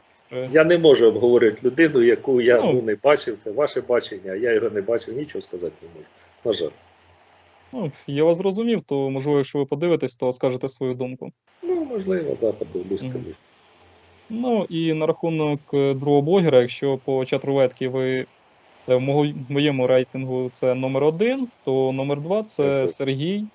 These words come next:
Speaker 1: із каналу Україна не Росія.
Speaker 2: Україна.
Speaker 1: Його теж бачили?
Speaker 2: Да, Сергія я бачив, я на нього підписаний, регулярно
Speaker 1: А.
Speaker 2: дивлюся. Сергій молодець. Він настільки логічно,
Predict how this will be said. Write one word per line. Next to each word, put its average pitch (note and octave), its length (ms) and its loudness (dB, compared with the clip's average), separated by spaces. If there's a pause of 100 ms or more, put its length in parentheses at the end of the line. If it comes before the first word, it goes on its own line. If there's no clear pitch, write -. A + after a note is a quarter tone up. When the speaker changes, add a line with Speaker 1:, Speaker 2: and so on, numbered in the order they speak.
(1080)
Speaker 1:
із C3+ 240 -4
каналу D#3+ 380 2
Україна D3 580 -2
не C3+ 140 0
Росія. C3 440 -6 (140)
Speaker 2:
Україна. D3+ 220 0
Speaker 1:
Його C3+ 120 4
теж A#3 160 -2
бачили? D3 400 -4 (760)
Speaker 2:
Да, F#2+ 320 6
Сергія D#3 640 6
я G#2 80 2
бачив, D#3 560 4
я B2 80 6
на A2 120 -2
нього G#2+ 180 2
підписаний, E3 760 -2 (420)
регулярно G#2 580 4
Speaker 1:
А. F2+ 120 -10
Speaker 2:
дивлюся. C3 420 0
Сергій A#2+ 360 0
молодець. F2+ 600 -2
Він C3 160 2
настільки A#2+ 440 2
логічно, A2+ 600 2